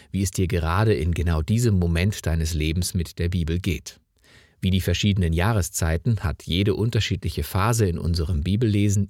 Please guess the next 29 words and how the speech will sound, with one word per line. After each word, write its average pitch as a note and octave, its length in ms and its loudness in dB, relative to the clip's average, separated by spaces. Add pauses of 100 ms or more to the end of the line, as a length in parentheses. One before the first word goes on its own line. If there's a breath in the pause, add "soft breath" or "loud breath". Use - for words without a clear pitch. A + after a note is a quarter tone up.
ihren A2 300 0
Sinn F2 280 2
und E2 220 -4
ihren F2+ 300 0
Nutzen. D#2 420 -4 (300)
Aber - 260 -6
eins F2+ 340 0
ist - 180 -4
sicher, B2+ 300 -2 (420 loud breath)
es - 180 0
ist - 180 -2
nicht G#2 200 -2
für A#2 120 0
immer. - 380 -2 (540)
Gefühle D3+ 440 2
kommen B2 440 0
und C#2+ 300 -4
gehen, G2 340 2 (400 loud breath)
während D#2+ 420 -2
die D#2 180 -2
Wurzeln A#2 400 0
unserer F2+ 400 0
Sehnsucht G2 680 0
weiter E2 420 0
wachsen. - 460 -6 (720)
In G#2+ 140 2
einem D#2+ 300 0
ausgeglichenen G2+ 800 0
Leben F#2+ 380 2